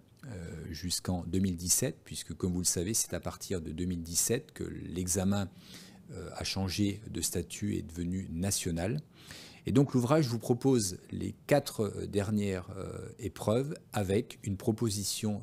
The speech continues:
de corriger, euh, pour vous permettre de vous exercer. Enfin et surtout, cet ouvrage vous offre la possibilité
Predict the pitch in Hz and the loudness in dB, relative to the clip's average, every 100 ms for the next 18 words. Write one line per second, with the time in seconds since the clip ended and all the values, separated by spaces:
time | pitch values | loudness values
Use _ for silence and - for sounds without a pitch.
0 | 92 87 104 107 87 76 85 107 - - | -4 -2 2 2 2 0 -2 -2 -6 -20
1 | - - 80 - 107 95 98 85 78 82 | -20 -14 -12 -2 -2 0 -2 -4 -4 -4
2 | - - 95 95 104 98 127 104 92 - | -6 -10 -4 -2 0 2 2 2 0 -2
3 | - - _ _ _ - - - _ _ | -4 -18 _ _ _ -20 -20 -20 _ _
4 | _ - - - - - - - - - | _ -20 -20 -20 -20 -20 -20 -20 -2 6
5 | 143 - 185 214 196 - 104 - 139 131 | 8 10 8 6 2 -2 2 6 6 6
6 | - 170 214 - - - _ - - - | 4 2 2 -8 -20 -20 _ -20 -20 -4
7 | - 95 127 117 151 180 151 104 107 107 | -2 0 0 2 6 6 4 2 2 4
8 | 156 - 95 - 160 160 156 127 104 95 | 4 2 -2 2 2 2 2 0 0 -2
9 | - 87 | -2 -2